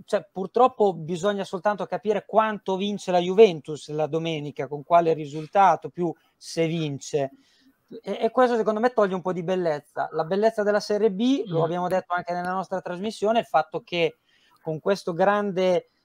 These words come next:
Speaker 1: con questa grande accelerazione del professionismo nel campionato di Serie A, oggi tantissime calciatrici attorno ai trenta, trentadue anni che non possono più pensare di fare chissà che cosa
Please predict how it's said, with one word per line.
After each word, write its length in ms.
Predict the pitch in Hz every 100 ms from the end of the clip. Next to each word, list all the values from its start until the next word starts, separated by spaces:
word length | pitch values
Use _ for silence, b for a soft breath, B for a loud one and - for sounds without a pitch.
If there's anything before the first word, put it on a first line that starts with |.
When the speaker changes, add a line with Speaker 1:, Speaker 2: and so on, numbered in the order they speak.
| _
Speaker 1:
con 120 | 160
questa 320 | 156 156 196
grande 220 | 180 214 202
accelerazione 560 | - 196 185 - 214
del 100 | 202
professionismo 580 | 170 170 175 190 190 170
nel 140 | 165
campionato 420 | 156 160 180 190 175
di 120 | 170
Serie 300 | - 196 214
A, 220 | 202 196 -
oggi 500 | 202 220 160 170 _
tantissime 800 | 175 180 180 - 247 - 180 165
calciatrici 840 | 170 160 - 165 185 190 156 - 139
attorno 380 | - 170 170
ai 80 | 165
trenta, 400 | - 185 175 151
trentadue 480 | - 156 156 160 170
anni 360 | 180 175 147 120
che 300 | 170 165 _ _ _ -
non 240 | 143 151 -
possono 460 | 185 180 180 170
più 260 | - 170 170
pensare 640 | - 165 156 185 175 170
di 80 | 160
fare 600 | - 175 170 165 160 - _ _ _
chissà 460 | 165 147 - 185 -
che 160 | 175
cosa 640 | - 190 180 160 127 139